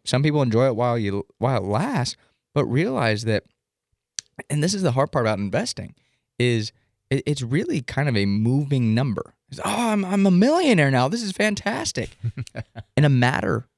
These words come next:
Speaker 1: of months, you could go from a millionaire to having a hundred thousand dollars. What I mean by that is some people lost seventy, eighty, ninety percent
Speaker 2: Oh, yeah.
Speaker 1: of their portfolios during the tech bust because they were buying these inflated businesses. So, so be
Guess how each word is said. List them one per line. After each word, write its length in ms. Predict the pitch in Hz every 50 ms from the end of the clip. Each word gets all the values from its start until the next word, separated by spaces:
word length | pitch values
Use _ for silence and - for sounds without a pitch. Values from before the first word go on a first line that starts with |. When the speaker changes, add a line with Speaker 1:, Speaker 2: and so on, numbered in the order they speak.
| _ -
Speaker 1:
of 140 | 117 113 110
months, 540 | 107 107 110 135 165 135 - - - - _ _ _ _ _
you 100 | - 147
could 80 | 196 254
go 100 | - -
from 160 | - - 131
a 40 | 110
millionaire 680 | 104 104 107 110 127 143 156 160 160 - - 202 220 - _ _ _ _ _ _ _ _ _ _ -
to 60 | - 156
having 200 | 170 165 151 131
a 40 |
hundred 200 | 135 135 135 123 -
thousand 320 | 107 104 - - - -
dollars. 440 | - 123 127 - - - - - _ _ _ _ _ _ _ _ -
What 80 | - 160
I 40 |
mean 160 | 139 175 240 320
by 120 | - 113
that 120 | 101 104
is 80 | 101 -
some 180 | - - - -
people 280 | - - - - -
lost 360 | 113 101 - - - - - -
seventy, 300 | - 143 185 170 123 - -
eighty, 220 | 123 151 160 143
ninety 280 | 104 101 107 139 160 -
percent 320 | - 123 - - 123 113
Speaker 2:
Oh, 40 | 127
yeah. 100 | 131 110
Speaker 1:
of 60 | 117
their 100 | 190 -
portfolios 720 | 107 - - - - - - - - - 170 117 101 107
during 220 | - - 101 85 55
the 80 | -
tech 260 | - - 107 101 - -
bust 300 | 117 120 - - - _ _ _ _ _ _ -
because 240 | 120 117 156 143 131
they 200 | 139 151 160 160
were 340 | 156 151 156 151 139 120 - -
buying 440 | 104 98 107 113 135 - 208 180 123
these 160 | 107 113 110
inflated 400 | 107 - - 117 113 98 90 -
businesses. 480 | 101 127 170 175 147 - - 151 -
So, 180 | - - 151 -
so 140 | - - 147
be 240 | 139 - 202 262